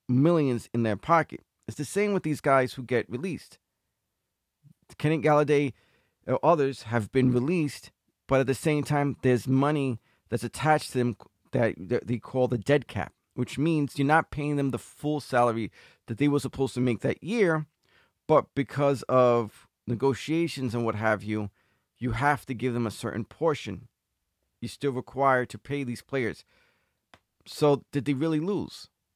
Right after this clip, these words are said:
No. Did they really win? Not e-, not so, so much either. But the idea that you get to re-, get released from any job and you're leaving with money is actually a blessing versus,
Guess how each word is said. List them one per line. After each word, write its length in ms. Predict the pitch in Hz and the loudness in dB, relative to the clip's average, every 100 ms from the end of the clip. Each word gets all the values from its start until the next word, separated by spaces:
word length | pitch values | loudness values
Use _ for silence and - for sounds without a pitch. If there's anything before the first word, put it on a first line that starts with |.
| _ _ _ - | _ _ _ -2
No. 260 | 120 107 - _ _ _ _ _ _ _ _ _ _ | 0 0 -2 _ _ _ _ _ _ _ _ _ _
Did 100 | 120 | -2
they 80 | 113 | 0
really 220 | 117 120 | 2 2
win? 320 | 147 170 175 _ _ - | 0 -2 -4 _ _ -4
Not 180 | 185 202 | -4 -2
e-, 140 | 208 - | -6 -4
not 200 | 160 165 | -6 -6
so, 180 | - - | -8 -12
so 140 | - | -8
much 180 | 170 165 | -6 -6
either. 200 | 190 135 | -4 -4
But 320 | 104 160 170 - - | -2 -2 -2 -4 -2
the 80 | 139 | 0
idea 360 | 143 120 190 | 0 -2 -2
that 120 | 180 139 | -2 -2
you 100 | 131 | -4
get 180 | 156 - | -6 -4
to 100 | 127 | -4
re-, 140 | 127 | -2
get 220 | 101 135 117 | 0 -2 0
released 480 | 113 131 143 - _ _ _ | -2 -2 -4 -8 _ _ _
from 220 | - 117 - | -8 -8 -4
any 220 | 120 123 | -4 -4
job 460 | 117 120 110 101 - _ - | 2 4 4 2 -6 _ -10
and 100 | 98 | -6
you're 100 | 107 | -4
leaving 300 | 131 127 117 | -4 -4 -4
with 140 | - | -4
money 600 | 110 117 120 120 135 131 - _ _ _ _ _ _ _ 123 | -4 0 0 0 0 -4 -8 _ _ _ _ _ _ _ -2
is 160 | 117 - | 0 2
actually 380 | 131 120 131 | 2 2 -2
a 60 | 113 | 0
blessing 420 | 107 123 - 117 | 2 2 2 -4
versus, 640 | - 113 110 110 104 - | -2 -2 -2 -4 -8 -10